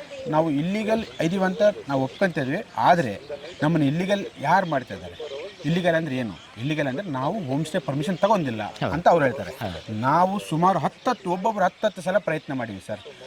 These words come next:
Speaker 1: So ಕೊಟ್ಟಿಲ್ಲ ಅಂದ್ರೆ ನಾವು ಹೇಗೆ ಸರ್ ಬದುಕೋದು? ಅವ್ರು ಕೊಟ್ಟಿಲ್ಲ ಅಂತೇಳಿ ನಾವು ಹಂಗೆ ಇರೋಕ್ಕಾಗಲ್ಲ, ನಮ್ಮ ಮಕ್ಕಳ ಎಜುಕೇಷನ್, ಹ್ಮ್, ಬಿಡ್ಸೋಕ್ಕೂ
Speaker 2: ಅಲ್ಲ,
Speaker 1: ಆಗಲ್ಲ.
Speaker 2: ನೀವು ಅವರಿಗೆ
Speaker 1: ಹತ್ತು ಗುಂಟೆಯಲ್ಲಿ ನಾವು ಉಳುಮೆ ಮಾಡ್ಕೊಂಡು ತಿಂದು ನಮ್ಮ ಜೀವನ ಸಾಗಿಸೋಕ್ಕಾಗಲ್ಲ. ಇನ್ನು ನಾವು ಮಾಡ್ತಿದ್ವಿ.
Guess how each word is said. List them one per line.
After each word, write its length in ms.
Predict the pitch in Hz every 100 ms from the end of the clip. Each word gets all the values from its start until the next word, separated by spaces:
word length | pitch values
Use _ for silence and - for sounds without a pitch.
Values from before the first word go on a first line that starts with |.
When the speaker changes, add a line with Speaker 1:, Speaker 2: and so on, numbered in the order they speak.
| -
Speaker 1:
So 120 | 139 -
ಕೊಟ್ಟಿಲ್ಲ 360 | 208 262 233
ಅಂದ್ರೆ 280 | 208 214 220
ನಾವು 180 | 180 147
ಹೇಗೆ 260 | 123 156
ಸರ್ 160 | 156 131
ಬದುಕೋದು? 400 | 110 107 110 95
ಅವ್ರು 160 | 127 135
ಕೊಟ್ಟಿಲ್ಲ 340 | 147 147 185
ಅಂತೇಳಿ 240 | 170 175 170
ನಾವು 140 | 143
ಹಂಗೆ 160 | 123 160
ಇರೋಕ್ಕಾಗಲ್ಲ, 460 | 151 151 143 139 139 - -
ನಮ್ಮ 180 | 123 120
ಮಕ್ಕಳ 200 | - 147
ಎಜುಕೇಷನ್, 540 | 139 147 151 156 139
ಹ್ಮ್, 920 | - - - - - - - 135 113 107
ಬಿಡ್ಸೋಕ್ಕೂ 420 | 123 - 160 156
Speaker 2:
ಅಲ್ಲ, 160 | 135
Speaker 1:
ಆಗಲ್ಲ. 180 | 135 131
Speaker 2:
ನೀವು 120 | 101
ಅವರಿಗೆ 500 | 117 123 117 110 98
Speaker 1:
ಹತ್ತು 180 | 147 180
ಗುಂಟೆಯಲ್ಲಿ 340 | 175 170 175 170
ನಾವು 120 | 143
ಉಳುಮೆ 200 | 160 165
ಮಾಡ್ಕೊಂಡು 340 | 156 165 147
ತಿಂದು 200 | 151 160
ನಮ್ಮ 160 | 156 127
ಜೀವನ 200 | 143 151
ಸಾಗಿಸೋಕ್ಕಾಗಲ್ಲ. 640 | - 127 147 135 123 113
ಇನ್ನು 560 | 127 - - - - 359
ನಾವು 160 | 220 147
ಮಾಡ್ತಿದ್ವಿ. 540 | 156 156 147 135